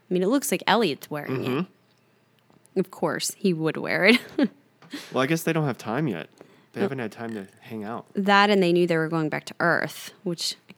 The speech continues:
Speaker 1: suppose would have looked a little silly.
Speaker 2: Absolutely. <laughs> Penny turns to Fen for help with the curse.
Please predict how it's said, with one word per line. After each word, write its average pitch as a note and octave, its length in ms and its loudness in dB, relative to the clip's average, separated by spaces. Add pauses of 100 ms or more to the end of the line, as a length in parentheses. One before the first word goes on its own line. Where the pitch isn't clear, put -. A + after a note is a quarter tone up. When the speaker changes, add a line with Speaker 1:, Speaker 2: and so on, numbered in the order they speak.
(320)
Speaker 1:
suppose D#3+ 480 -6
would D3+ 100 -8
have D3+ 100 -8
looked D3+ 220 -12
a D#3+ 40 -6
little D3 200 -6
silly. D#3 500 -4
Speaker 2:
Absolutely. G2 640 -2 (560)
<laughs> - 560 -20
Penny F3+ 220 6
turns E3 360 0
to B2+ 100 -2
Fen A#2+ 320 0
for A#2 120 -6
help F#2+ 460 -6
with G#2+ 180 -6
the G#2+ 80 -6
curse. - 440 -8